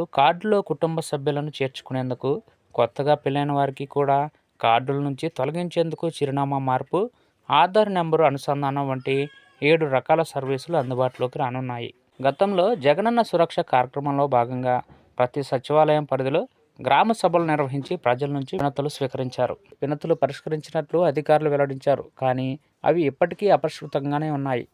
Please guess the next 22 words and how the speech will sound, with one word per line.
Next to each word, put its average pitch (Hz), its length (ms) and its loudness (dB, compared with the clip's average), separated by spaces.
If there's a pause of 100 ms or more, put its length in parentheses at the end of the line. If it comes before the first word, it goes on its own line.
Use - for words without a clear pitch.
(120)
ఇక 151 100 0 (140)
ప్రభుత్వం 156 480 0
సూచించిన 156 420 -4 (140)
మార్గదర్శకాలకు 147 800 0
అనుగుణంగా 151 480 0 (440)
అర్హులైన 202 380 4 (100)
ప్రతి 165 300 2
ఒక్కరికి 151 360 0
కార్డులు 127 400 2
అందజేస్తామని 131 680 -4
అధికారులు 127 460 0
చెబుతున్నారు. 123 500 -6 (120)
వచ్చే - 180 4 (140)
ఏడాది 185 260 4 (120)
సంక్రాంతి 147 420 0 (100)
పండుగ 127 240 4
నాటికి 127 400 0 (420)
కార్డులు 214 340 6 (140)
ఇచ్చే 156 260 2
విధంగా 139 320 4 (100)
ప్రణాళిక 135 520 0
సిద్ధం 123 240 -4